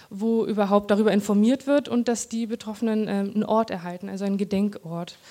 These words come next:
Und die Bundesregierung hat ja eine, führt ja eine Liste, wo, ähm, Todesopfer rechter Gewalt anerkannt werden, aber dann auch nur zum Teil. Und diese Anerkennung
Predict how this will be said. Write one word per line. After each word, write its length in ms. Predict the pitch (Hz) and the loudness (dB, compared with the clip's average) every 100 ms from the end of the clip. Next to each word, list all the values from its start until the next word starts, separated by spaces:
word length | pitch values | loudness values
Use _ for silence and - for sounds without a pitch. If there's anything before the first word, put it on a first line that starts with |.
| - | -12
Und 300 | - 208 202 | 0 2 2
die 360 | 208 202 202 - | 0 0 0 0
Bundesregierung 720 | 196 285 277 233 254 247 240 - | 6 6 6 2 2 4 2 0
hat 240 | 202 202 | -4 -2
ja 60 | 208 | 0
eine, 180 | 202 208 | 0 0
führt 240 | 254 247 | 0 0
ja 80 | 220 | 2
eine 160 | 202 | 2
Liste, 560 | 208 269 285 - 285 262 | 4 2 2 0 0 2
wo, 300 | 233 233 226 | 2 2 0
ähm, 400 | 214 208 208 214 214 - | -2 -2 -2 -6 -12 -2
Todesopfer 440 | 233 226 214 214 | 0 0 0 0
rechter 200 | 208 226 | 0 0
Gewalt 400 | 196 190 196 202 | 0 2 2 2
anerkannt 540 | 196 269 285 269 262 240 | 4 4 4 2 0 -2
werden, 260 | 240 233 | -4 -4
aber 240 | 196 196 190 | -6 -6 -6
dann 160 | 190 | -6
auch 140 | 190 196 | -6 0
nur 320 | 208 202 196 | 0 0 -4
zum 240 | - 190 | -6 -6
Teil. 480 | - 214 262 285 277 - | -4 -2 0 0 -4 -4
Und 200 | - 208 | 0 2
diese 180 | 214 214 | 2 0
Anerkennung 840 | 190 247 254 247 247 247 247 247 | 2 2 2 2 4 6 6 4